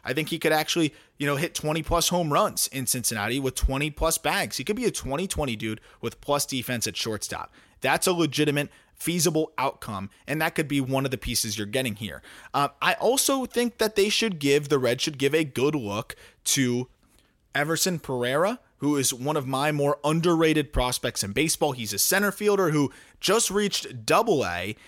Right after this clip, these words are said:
and is extremely young, twenty-one years old, just reached double, has put up ridiculous numbers over the last two years. He's getting his feet under him, just hit his first home run at the double A level, but had nine home runs in seventy-three games in high A, and then has the one home run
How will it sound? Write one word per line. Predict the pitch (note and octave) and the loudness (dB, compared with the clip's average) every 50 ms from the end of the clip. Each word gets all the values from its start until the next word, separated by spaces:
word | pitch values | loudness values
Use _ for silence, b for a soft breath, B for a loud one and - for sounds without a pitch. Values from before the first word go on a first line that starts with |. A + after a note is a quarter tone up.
| B B B | B B B
and | - D#3 E3 | -2 0 2
is | D#3 C#3 D#3 | 2 0 0
extremely | C#3 - - - E3 F3+ G#3 G#3+ G3+ F#3+ D#3+ | -2 -2 -2 0 2 2 4 4 4 2 2
young, | C#3 B2+ C3+ C3+ | 2 0 0 -2
twenty-one | - C#3+ D3 D#3+ E3 E3 E3+ E3+ | -2 -2 -2 -2 -2 -2 -2 -2
years | E3 E3 D3+ C3 | 0 0 0 2
old, | B2+ A2 A2 A2+ A2 b b b b - | 2 2 0 0 -2 b b b b -2
just | - D#3+ E3 - - | 0 2 2 2 0
reached | G#3 G3+ - - - | 0 -2 -2 -2 0
double, | C#3 B2 A#2 A2+ A2+ A2 G#2+ b b b b | 0 0 0 0 -4 -4 -6 b b b b
has | b B2+ C3+ C3+ - - - _ _ | b -2 -2 0 0 -4 -6 _ _
put | - E3 E3 | -2 2 2
up | D#3 C#3 - - | 2 0 0 -6
ridiculous | - B2+ B2+ B2 A#2 D3+ E3+ - - F3+ F3 D#3 - | -6 -4 -4 -2 -2 -2 -2 0 0 0 2 2 0
numbers | D3+ C#3+ C#3 C#3 C#3 C3+ A#2+ | 0 0 0 0 0 0 0
over | C3 A#2+ A#2+ A#2 | 0 -2 -2 -2
the | A2+ | -2
last | A#2 A2+ A2+ A2+ - - | -2 -2 -2 -2 -4 -6
two | - A#2 | -6 -6
years. | A2 B2+ D3 D3 C#3+ - - B B B B | -2 0 2 2 2 0 -2 B B B B
He's | C3+ A#2+ A#2+ | -10 -4 -2
getting | F#3 G#3 G#3+ | -2 0 0
his | A3+ G3+ - | 0 -2 -2
feet | - F3+ E3+ E3 | 0 0 0 2
under | E3 D#3+ D#3+ D#3 D#3 | 2 2 2 2 0
him, | D3+ D3 - b b b | 0 -2 -6 b b b
just | - D3+ D#3+ - | -2 0 0 0
hit | F#3 F3+ | 0 0
his | E3 - | -2 -2
first | - D3+ C#3+ C#3 - | 0 0 -2 -2 0
home | D3+ C#3 C3 C3 | -2 -2 -2 -2
run | B2+ B2+ | -2 -2
at | A#2+ - | -2 -4
the | A#2 | -4
double | A2 A#2+ A2+ A#2 A#2 A2 | -2 -2 -2 0 -2 -2
A | G#2+ | -2
level, | G#2 B2+ C3 B2 C3 B2+ B2 b b b b | -2 -2 -2 0 -2 -2 -4 b b b b
but | C3 B2 | -4 -4
had | C3 B2 | -2 -2
nine | B2 B2+ C3 C#3 D3 C#3+ | -4 -4 -2 -2 -2 -2
home | D3 D3 D3 C#3+ | -2 -2 0 0
runs | C#3+ C#3 B2 B2+ | 0 -2 -2 -4
in | B2+ | -4
seventy-three | - - C3 B2+ C3+ B2+ - B2+ B2+ B2 | -2 -2 -2 -2 -2 -6 -6 -4 -6 -2
games | A#2+ B2+ B2+ B2 A#2+ A#2 - - - _ _ _ _ _ _ _ _ _ - | -2 -2 -2 -2 -2 -4 -4 -6 -8 _ _ _ _ _ _ _ _ _ -8
in | - C3+ C3 B2 | -6 -4 -4 -2
high | B2 D3+ D3+ D#3+ | 0 0 0 2
A, | E3 D#3+ D#3 D3+ D3 D3 | 2 2 2 2 2 0
and | - C3 C3 | -2 -4 -4
then | C3 B2 | -4 -4
has | B2 C#3 C3+ A#2+ - | -2 -2 -2 0 0
the | B2+ A2+ | 0 0
one | A2 A#2 B2+ C3+ B2+ | 0 0 0 0 0
home | B2 B2+ B2 A#2+ | 0 -2 0 -2
run | B2 A2+ G#2 G#2+ | -2 -2 -2 -4